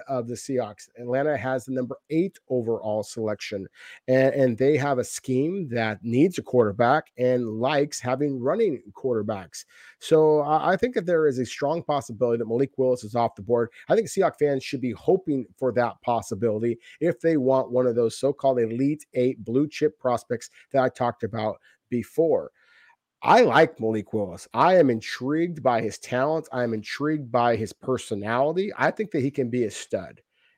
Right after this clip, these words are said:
At the same time, I do absolutely believe that he needs some time on the sideline to be able to get acclimated to the N F L. And I just don't know that Drew Lock and Geno Smith are the kind of guys that you want to be able to help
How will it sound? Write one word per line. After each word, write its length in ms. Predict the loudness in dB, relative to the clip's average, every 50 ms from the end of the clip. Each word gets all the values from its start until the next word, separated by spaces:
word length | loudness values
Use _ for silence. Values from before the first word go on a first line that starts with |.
| _
At 160 | -4 -4 -4
the 80 | -4 -6
same 340 | -4 0 2 2 2 2 0
time, 300 | -4 -4 -2 -2 -2 -2
I 140 | -2 -2 -2
do 380 | -2 -2 0 0 2 0 0
absolutely 720 | -2 -2 -2 -2 -2 -4 -6 -6 -4 -2 -4 -4 -4 -4
believe 480 | -4 -2 -2 -2 -2 -2 -2 -2 -2 0
that 140 | -2 -2 -2
he 220 | -4 -6 -6 -4
needs 360 | -4 -2 -2 -2 -2 -4 -6
some 160 | -8 -8 -8
time 560 | -6 -2 0 0 2 2 0 -2 -2 -4 -6 -8 -10 _ -20 -20 -20 -20 -14 -6
on 180 | -4 -2 -2
the 100 | -2 -2
sideline 560 | -4 -4 -2 0 0 0 0 0 0 0 0 -2
to 120 | -2 -6
be 240 | -4 0 2 2 2
able 200 | 2 0 -2 -2
to 120 | -4 -4 -2
get 200 | 0 0 0 0 0
acclimated 680 | 0 0 0 0 -2 -2 0 0 2 2 2 0 -2
to 120 | -6 -8 -6
the 160 | -2 -2 0
N 100 | 0 0
F 180 | -2 -2 0
L. 160 | 0 0 0 -2
And 100 | -6 -8 -8
I 160 | -6 -6 -6
just 220 | -4 -4 -6 -4 0
don't 180 | 0 2 4
know 80 | 4 2
that 160 | 2 0 -2
Drew 260 | -6 -4 -2 -2 -2 0
Lock 320 | 2 2 2 2 2 0 -4
and 120 | -8 -10 -6
Geno 240 | -4 -4 -2 -2 -4
Smith 400 | -4 -4 -4 -2 -2 -2 -2 -4
are 60 | -6
the 100 | -8 -6
kind 180 | -4 -2 -2 -2
of 80 | 0
guys 360 | 2 2 2 2 2 0 0 -2
that 180 | -4 -4 -4
you 80 | -4 0
want 380 | 2 2 4 4 4 2 0 -2 _ -20 _ _
to 100 | -6 -4
be 180 | 0 2 4 4
able 180 | 4 4 2 2
to 120 | 0 0
help 280 | 2 2 2 2 2